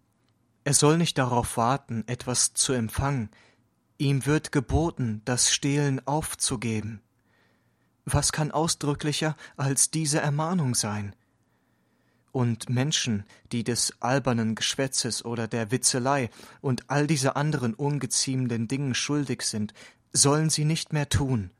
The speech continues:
Epheser fünf, Vers vier. „Seid nicht gleichförmig dieser Welt.“ Römer zwölf, Vers zwei. Man wartet nicht darauf, etwas zu empfangen.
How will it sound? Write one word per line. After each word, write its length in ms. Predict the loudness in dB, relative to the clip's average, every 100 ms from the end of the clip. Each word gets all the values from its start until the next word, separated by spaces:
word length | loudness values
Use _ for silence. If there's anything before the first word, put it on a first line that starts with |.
| _ _ _ _ -12
Epheser 340 | -6 -4 -4
fünf, 300 | -4 -6 -6
Vers 240 | -6 -6
vier. 340 | -6 -4 -4 -6 _ _ _ _ _ _ _ _ _ _ -6
„Seid 420 | 2 4 2 0
nicht 320 | -2 -2 -4
gleichförmig 840 | -4 -2 -2 -4 -4 -2 -2 -4 -4
dieser 380 | -2 0 0
Welt.“ 340 | 0 -2 -4 -10 _ -20 _ _ _ -2
Römer 380 | 0 2 2
zwölf, 360 | 0 -2 -2 -4
Vers 460 | -6 -6 -4 -2 -2
zwei. 440 | 0 0 -2 -6 _ _ _ _ _ _ _ _ _ _ _ _ _ _ _ _ _ _ -4
Man 380 | 0 2 2 2
wartet 460 | 0 0 -4 -6
nicht 300 | -4 -6 -2
darauf, 540 | 0 0 0 -2 -2 -8 -8
etwas 360 | -2 0 0
zu 140 | 0 0
empfangen. 520 | -2 0 0 0